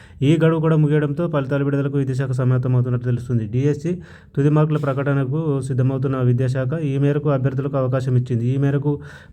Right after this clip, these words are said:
పాఠశాల విద్యాశాఖ డైరెక్టర్ ఈవీ నరసింహారెడ్డి ఇటీవల ఓ ప్రకటనలో తెలిపారు.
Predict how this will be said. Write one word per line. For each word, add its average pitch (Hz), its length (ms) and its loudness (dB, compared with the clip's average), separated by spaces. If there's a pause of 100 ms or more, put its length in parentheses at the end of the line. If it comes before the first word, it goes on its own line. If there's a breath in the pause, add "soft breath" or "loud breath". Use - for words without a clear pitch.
పాఠశాల 143 280 2
విద్యాశాఖ 147 280 2
డైరెక్టర్ 143 400 0
ఈవీ 139 140 2
నరసింహారెడ్డి 131 520 0
ఇటీవల 131 300 0
ఓ 131 120 0
ప్రకటనలో 123 340 2
తెలిపారు. 123 500 0